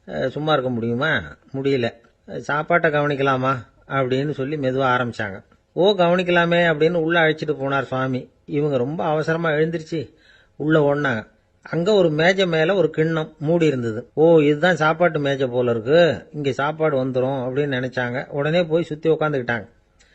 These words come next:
சுவாமி அந்த கிண்ணத்தை எடுத்து அந்த அம்மா கிட்ட கொடுத்தார். அவங்க உ-, அதை வாங்கி மூடியை திறந்து பார்க்கறாங்க. உள்ள ஒரு சாவி இருக்குது. "ஓ, சரிதான், இது சமையலறை சாவி போல இருக்கு,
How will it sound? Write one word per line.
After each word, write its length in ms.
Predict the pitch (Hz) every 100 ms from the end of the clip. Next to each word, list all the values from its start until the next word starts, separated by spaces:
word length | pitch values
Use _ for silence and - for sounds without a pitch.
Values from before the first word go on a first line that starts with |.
| _ _ _
சுவாமி 400 | - 156 175 170
அந்த 200 | 151 135
கிண்ணத்தை 440 | 143 151 156 139
எடுத்து 480 | 127 123 - 196 - _
அந்த 220 | 131 135
அம்மா 220 | 127 147
கிட்ட 200 | 143 127
கொடுத்தார். 460 | 117 113 117 117 - _
அவங்க 260 | - 139 139
உ-, 240 | 131 131 131
அதை 160 | 139
வாங்கி 720 | 139 147 180 175 165 123 143 180
மூடியை 360 | 165 180 175
திறந்து 280 | 156 147 160
பார்க்கறாங்க. 480 | 143 143 139 135 160
உள்ள 320 | 196 185 202
ஒரு 120 | 165
சாவி 400 | 127 147 180 170
இருக்குது. 260 | 120 104 95 - _ _ _ _ _ _
"ஓ, 320 | 156 190 185
சரிதான், 520 | 120 143 147 156 139 85 - _ _ _ _ _
இது 340 | - 147 143 139
சமையலறை 480 | 147 170 190 170 156
சாவி 320 | 135 143 147
போல 220 | 131 135 131
இருக்கு, 400 | 135 170 135